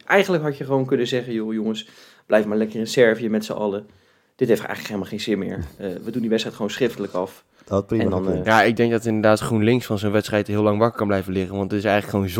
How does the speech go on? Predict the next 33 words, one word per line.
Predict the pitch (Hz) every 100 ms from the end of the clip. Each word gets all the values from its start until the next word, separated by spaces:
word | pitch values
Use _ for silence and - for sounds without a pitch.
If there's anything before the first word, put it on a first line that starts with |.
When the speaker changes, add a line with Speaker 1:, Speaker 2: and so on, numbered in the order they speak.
| 117
Speaker 3:
zonde | 110
van | 95 98
de, | 98 95 92 82 - -
eh, | 67
van | 82 113
de | 110
kerosine | 110 107 92 120 110
van | 101 98
de |
vliegtuigen. | 104 127 - 98 95 98 113
Speaker 2:
<laughs> | 104 76 - - - 135 - 120 123 139 135 135 127 - - - - - -
Speaker 3:
Ja, | 117 113 95 131 - 135 - 131 - 107
dat | 120 123
alleen, | 131 123 117
ja, | 120 101
het, | - -
het | 113 -
is, | 127 -
eh, | 123 117 113 _ _ _ _ _ -
maar | 110
inderdaad, | 131 120 123 123
ik | 117
vind | 120
eigenlijk | 113 107
dat | 110 101
we | 101
daar |
ook | 98 98
weer | 101
niet | 101
over | 95 90
mogen | 95 90 92
zeuren, | 95 95